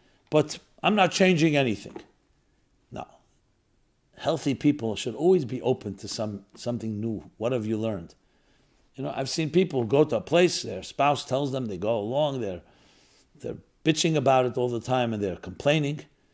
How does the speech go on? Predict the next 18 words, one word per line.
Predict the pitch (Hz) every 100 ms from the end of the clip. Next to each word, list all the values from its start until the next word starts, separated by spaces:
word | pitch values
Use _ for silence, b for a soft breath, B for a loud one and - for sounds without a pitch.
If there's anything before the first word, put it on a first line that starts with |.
| _ _ _ -
And | 139
then | 180
they | 196
go | 208 202
and | 180
they |
make | 180 175
sure | - - 233
not | 180 185 185
to |
be | 165 147
happy, | 147 - 80 - _ -
make | 135
sure | - 165
not | 170 175
to | 156
have | 143 -
fun, | 120 101